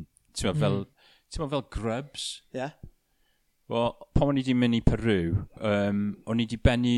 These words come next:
Speaker 1: retreat 'ma. Cyn bo fi'n dechrau'n hyfforddiant i mas 'na, o'n i 'di wneud y retreat hyn am byti deg diwrnod, yy, yn y jungle, yym, gyda'r bachan dath yn athro i fi.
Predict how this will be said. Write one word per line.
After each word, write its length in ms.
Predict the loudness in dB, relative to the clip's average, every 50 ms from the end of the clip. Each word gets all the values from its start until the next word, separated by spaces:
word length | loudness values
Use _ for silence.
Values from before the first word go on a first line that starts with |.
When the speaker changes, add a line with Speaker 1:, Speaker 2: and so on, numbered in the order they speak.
| 0 0
Speaker 1:
retreat 480 | -4 -8 -6 -2 -2 -2 -2 -2 -4 -4
'ma. 120 | -4 -6
Cyn 220 | -2 -2 0 0 0
bo 80 | 0 0
fi'n 240 | 0 0 0 0 0
dechrau'n 360 | -2 -2 -4 -4 -6 -6 -6 -6
hyfforddiant 560 | -4 0 2 2 2 2 0 -2 -2 -2 -2
i 60 | -4
mas 300 | -6 -4 -6 -8 -8 -8 -6
'na, 140 | -6 -6 -4
o'n 80 | -4 -4
i 60 | -4
'di 80 | -2 -2
wneud 220 | -2 -2 -2 -4 -6
y 40 | -8
retreat 420 | -10 -10 -6 -6 -6 -6 -4 -4
hyn 200 | -4 -4 -2 -2
am 160 | -4 -4 -4
byti 200 | -4 -6 -8 -8
deg 320 | -6 -4 -2 -2 -2 -4 -6
diwrnod, 540 | -8 -8 -8 -6 -8 -8 -8 -10 -12 -16 -20 _ _ _ _ _ -14 -14 -12 _
yy, 100 | -16 -14 -12
yn 140 | -10 -10 -10
y 40 | -8
jungle, 460 | -8 -8 -8 -8 -10 -10 -12 -14 -16 -16 -12 -10 -10 -10 -10 -14 -20 -20 -20 -20 -20 -20 _ _ _
yym, 420 | -10 -10 -8 -8 -10 -10 -10 -12 -10 -10
gyda'r 240 | -8 -6 -6 -6 -6
bachan 300 | -6 -8 -8 -10 -10 -8
dath 220 | -8 -8 -8 -6 -6
yn 80 | -6 -6
athro 280 | -6 -8 -8 -6 -6
i 40 | -6
fi. 160 | -6 -8 -10